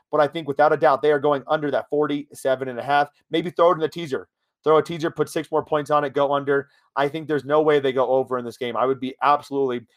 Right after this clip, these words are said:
flabbergasted if we go over that forty-seven and a half. The other thing I wanna tell you to go on is Maryland total points. Now, again, we talked about the fact that Iowa has not allowed more than twenty-five points in twenty-six games. The Maryland total points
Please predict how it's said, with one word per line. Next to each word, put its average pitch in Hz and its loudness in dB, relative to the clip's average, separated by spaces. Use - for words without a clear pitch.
flabbergasted 139 0
if 117 -14
we 135 -6
go 123 0
over 131 -2
that 117 -2
forty-seven 117 -6
and 104 -10
a - -12
half. 104 -6
The 160 6
other 208 8
thing 214 2
I 185 8
wanna 175 6
tell 170 4
you 170 2
to 156 2
go 156 6
on 160 4
is 139 0
Maryland 151 -4
total 160 -4
points. - -10
Now, 147 4
again, 156 0
we 139 2
talked 156 0
about 196 0
the 190 -8
fact 160 0
that - -2
Iowa 170 4
has 160 -2
not 143 2
allowed 170 4
more 139 0
than 131 -6
twenty-five 151 -2
points 127 -8
in 131 -8
twenty-six 127 -6
games. 104 -12
The 147 0
Maryland 175 2
total 156 0
points 165 -4